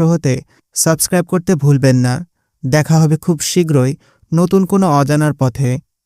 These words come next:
নতুন কোনো অ্যাডভেঞ্চারে। ততক্ষণ পর্যন্ত সবাই ভালো থাকুন, সুস্থ থাকুন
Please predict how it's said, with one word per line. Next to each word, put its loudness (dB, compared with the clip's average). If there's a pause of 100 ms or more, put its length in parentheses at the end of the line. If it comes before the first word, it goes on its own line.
(120)
নতুন 2 (100)
কোনো 2
অ্যাডভেঞ্চারে। 0 (520)
ততক্ষণ 0
পর্যন্ত 2 (140)
সবাই 4 (100)
ভালো 2
থাকুন, -2 (400)
সুস্থ -4 (140)
থাকুন -2